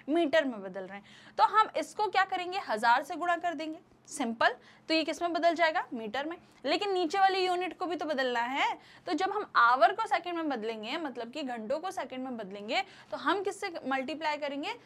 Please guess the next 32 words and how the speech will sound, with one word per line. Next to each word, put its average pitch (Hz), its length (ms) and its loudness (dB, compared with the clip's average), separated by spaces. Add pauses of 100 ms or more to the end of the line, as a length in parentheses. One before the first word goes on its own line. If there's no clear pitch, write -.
(120)
सिक्सटी - 360 -8
इंटू 330 380 0
सिक्सटी 254 400 -10
से, 170 160 -16 (360)
ठीक 349 160 0
है। 381 120 4 (240)
देखो 311 200 2
यहाँ 285 340 4
पर 339 180 2
करके 302 320 2
दिखाया 240 480 4
हुआ 285 280 2
है, 294 160 -2
तो 330 100 -10
कंफ्यूज 262 540 -6
होने 277 220 -2
वाली 254 240 0
तो 277 100 -8
कोई - 200 -8
बात 202 380 -4
ही 269 100 -6
नहीं 269 220 -4
है। 277 240 -2 (400)
ओके, 311 360 -2 (2250)
देखो 254 340 -2 (720)
अब 330 120 8
इन्होंने 370 280 4
यहाँ 349 140 8
पे 330 140 -2
किया 330 300 6
हुआ 330 220 8
है, 349 100 2